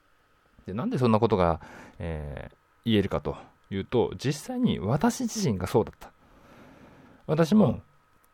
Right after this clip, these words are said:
<clears throat> 会社員だったんで、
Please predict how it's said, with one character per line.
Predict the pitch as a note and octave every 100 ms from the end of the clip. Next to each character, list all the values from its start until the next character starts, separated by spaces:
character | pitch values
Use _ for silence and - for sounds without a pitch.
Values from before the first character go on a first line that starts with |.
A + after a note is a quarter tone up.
| _ _ - - -
<clears throat> | C#4+ D4 F#3+ C#3+ - - - - - - - -
会 | - F3
社 | -
員 | G#2+ - -
だ | G#2
っ | -
た | D#2
ん | D#2+
で、 | F#2+